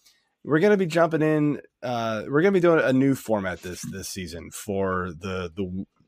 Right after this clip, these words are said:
the season long show, right? And, um, <clears throat> We're gonna be going, each week we're gonna be talking, running through my weekly rankings, um, and, and, you know, dissecting those. You guys can kinda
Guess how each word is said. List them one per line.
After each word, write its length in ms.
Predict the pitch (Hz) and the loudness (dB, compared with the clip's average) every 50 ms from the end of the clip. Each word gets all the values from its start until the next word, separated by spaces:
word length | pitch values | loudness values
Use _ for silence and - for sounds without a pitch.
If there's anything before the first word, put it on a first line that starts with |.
| _ _ - | _ _ -10
the 160 | 92 98 92 | -6 -4 -2
season 520 | - - - - 117 107 95 90 107 98 | 0 2 4 6 6 6 4 4 0 0
long 400 | 90 90 90 90 92 92 90 82 | 0 0 2 2 2 0 -2 -4
show, 460 | - - - - 95 90 85 82 82 | -4 -4 -4 -2 -2 0 0 0 0
right? 380 | 85 85 90 90 90 90 92 - | 0 2 2 2 2 0 -2 -4
And, 320 | - 101 98 95 95 95 95 | -4 -2 -2 -2 0 0 2
um, 400 | 95 95 92 92 90 90 90 - _ _ _ - - - - - - - - - - _ _ _ _ - | 4 4 4 2 0 -4 -8 -10 _ _ _ -20 -20 -20 -20 -20 -20 -20 -20 -20 -20 _ _ _ _ -8
<clears throat> 100 | - - - - 160 - - _ _ _ _ _ - | -8 -6 -8 -12 -14 -16 -20 _ _ _ _ _ 6
We're 120 | 117 151 | 10 12
gonna 180 | 147 175 180 175 | 12 12 12 12
be 140 | 185 185 160 | 10 8 6
going, 580 | 135 117 147 156 160 160 160 160 156 156 - - | 6 8 12 12 12 12 12 10 8 6 4 4
each 280 | - 151 175 160 - - | 4 4 4 4 4 8
week 240 | 156 156 147 143 143 | 8 8 8 8 6
we're 80 | 135 | 2
gonna 160 | 123 135 131 | 4 4 4
be 120 | 123 123 117 | 4 4 2
talking, 720 | - - 131 123 123 113 - 123 120 117 113 113 110 101 - - - - - _ _ _ _ | 2 4 6 6 6 4 2 -2 -2 0 -2 -2 -4 -6 -8 -14 -20 -20 -20 _ _ _ _
running 300 | - 98 117 117 120 120 | -8 -2 0 0 0 0
through 320 | 113 - - 110 113 110 107 | -2 -4 -2 0 2 2 2
my 480 | 101 98 101 104 107 107 110 113 107 95 | 2 2 2 2 2 2 2 0 -2 -2
weekly 380 | 98 101 104 101 - 110 107 | -2 0 -2 0 0 0 0
rankings, 720 | 107 101 98 92 90 - 95 92 95 95 101 104 - - - - - | 2 2 0 0 -2 -4 -6 -6 -6 -6 -8 -10 -12 -14 -14 -8 -4
um, 580 | 95 95 95 95 92 90 90 90 92 90 90 _ _ _ _ _ _ _ _ _ _ _ - - - | -2 0 0 2 0 0 -2 -4 -8 -10 -12 _ _ _ _ _ _ _ _ _ _ _ -16 -12 -6
and, 720 | - 110 107 101 98 98 95 95 95 95 95 95 95 92 - - | 0 2 4 4 4 4 2 2 0 -2 -2 -4 -6 -6 -8 -6
and, 320 | 98 98 95 95 90 - _ _ | -8 -6 -6 -6 -8 -10 _ _
you 120 | - 104 | -8 -6
know, 100 | 98 92 | -6 -6
dissecting 720 | 87 82 - 101 92 - - - 113 110 - - 107 104 98 | -2 0 2 2 2 2 2 2 2 2 2 2 2 2 2
those. 420 | 95 98 95 95 95 95 95 87 90 | 2 0 0 0 0 -2 -4 -4 -4
You 140 | 95 95 | -4 -2
guys 280 | 87 98 95 95 90 - | 0 0 2 2 0 0
can 140 | - 98 90 | -2 -4 -4
kinda 520 | - 101 101 98 95 92 95 95 90 - | -2 0 0 2 2 2 2 0 -2 -4